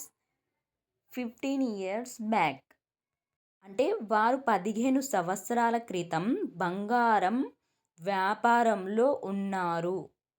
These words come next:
దేర్ అంటే వారు, అంటే వారందరూ అనేసేసి. పాస్ట్కి సంబంధించి మనం మాట్లాడుతున్నాం కదా, అందుకనేసేసి were అనేది వాడామన్నమాట ఇక్కడ.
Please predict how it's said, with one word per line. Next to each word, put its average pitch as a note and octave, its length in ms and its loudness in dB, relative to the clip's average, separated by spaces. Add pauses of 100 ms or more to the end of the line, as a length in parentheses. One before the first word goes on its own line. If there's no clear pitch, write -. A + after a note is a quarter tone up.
(240)
దేర్ B3+ 360 4
అంటే B3 300 2
వారు, G#3 380 2
అంటే A3 220 -4
వారందరూ F#3+ 680 2
అనేసేసి. E3 640 -4
పాస్ట్కి A3 380 -2
సంబంధించి F#3 500 -4
మనం E3+ 200 -4
మాట్లాడుతున్నాం E3 680 -4
కదా, F#3 160 0
అందుకనేసేసి F3 600 -2
were F#3 340 4
అనేది F3+ 280 -2
వాడామన్నమాట D3 680 0
ఇక్కడ. C#3 320 -8